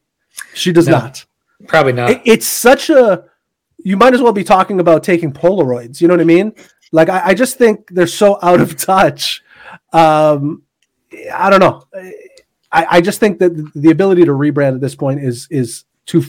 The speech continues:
Speaker 1: too, too, a bridge too far. You know what I mean?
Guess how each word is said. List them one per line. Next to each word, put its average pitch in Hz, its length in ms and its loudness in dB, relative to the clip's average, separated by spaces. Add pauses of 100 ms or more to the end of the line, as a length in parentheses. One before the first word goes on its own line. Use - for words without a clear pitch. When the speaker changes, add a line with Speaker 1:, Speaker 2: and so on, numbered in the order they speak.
(180)
Speaker 1:
too, 175 400 0
too, 190 280 -4
a 170 60 0
bridge 196 300 2
too 190 160 -6
far. 120 400 -8 (400)
You 160 120 4
know 175 60 4
what 170 60 4
I 165 40 4
mean? 180 300 2